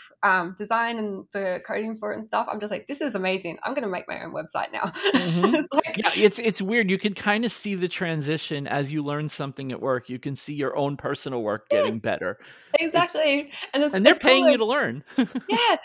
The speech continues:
Speaker 1: and then it's also like you see, like, your actual work and stuff at work getting better as well, and you're just like, "Oh man,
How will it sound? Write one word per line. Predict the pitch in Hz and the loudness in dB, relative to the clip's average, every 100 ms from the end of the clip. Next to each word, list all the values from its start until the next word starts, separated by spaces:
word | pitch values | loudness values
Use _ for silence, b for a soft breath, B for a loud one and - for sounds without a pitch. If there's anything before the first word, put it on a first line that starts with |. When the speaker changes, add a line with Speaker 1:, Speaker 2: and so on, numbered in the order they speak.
| B - | B 4
Speaker 1:
and | 311 | 6
then | 320 | 6
it's | 320 330 | 4 2
also | 330 359 | -2 0
like | 330 294 | 0 0
you | 285 | 0
see, | 277 277 247 | -2 0 0
like, | 233 | 0
your | 254 226 | 0 4
actual | 226 226 254 | 4 2 -2
work | 214 214 | -2 -2
and | 233 | -6
stuff | 226 220 | -4 -2
at | 226 | -2
work | 202 226 | 0 0
getting | 233 233 | -2 -4
better | 226 220 214 | -4 -2 -2
as | 214 | -2
well, | 226 226 | 2 2
and | 202 | 2
you're | 220 | -2
just | 226 | -2
like, | 226 - | 0 2
"Oh | 294 | 2
man, | 247 262 202 220 - | 2 0 0 -2 -8